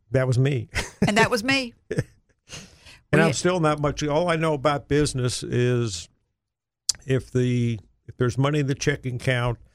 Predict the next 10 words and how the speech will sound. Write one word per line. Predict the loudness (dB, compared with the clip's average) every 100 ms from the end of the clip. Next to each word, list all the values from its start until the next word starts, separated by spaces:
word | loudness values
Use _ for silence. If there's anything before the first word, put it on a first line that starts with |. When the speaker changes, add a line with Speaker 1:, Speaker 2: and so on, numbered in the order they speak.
| _ _ _
Speaker 1:
and | -2 0 0
the | 0
bills | 2 2 2 -2
are |
paid, | 2 2 2 -2 -6 -8 -12 _ _ _ _ _ _ _ _ -8
it's | 0
okay, | 0 0 -2 -2 -8 -12
you | -10
know. | -8 -10
But | -4 -4